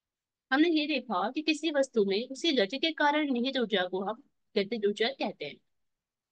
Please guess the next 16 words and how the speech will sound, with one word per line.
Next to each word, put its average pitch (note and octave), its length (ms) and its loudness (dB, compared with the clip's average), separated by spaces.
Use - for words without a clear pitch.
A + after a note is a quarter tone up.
जब D#4+ 160 2
कोई A4+ 220 6
बल F#3 300 2
किसी C#4+ 200 -2
पिंड D#4 240 2
पर F4 180 4
कार्य A#3+ 300 6
करता D4 300 -2
है A#3+ 80 -2
और D#4 220 0
समय E4+ 300 2
के E4 100 -2
साथ A#3+ 300 6
वो C4 120 2
बदलता E3 400 0
है, D#3+ 80 -2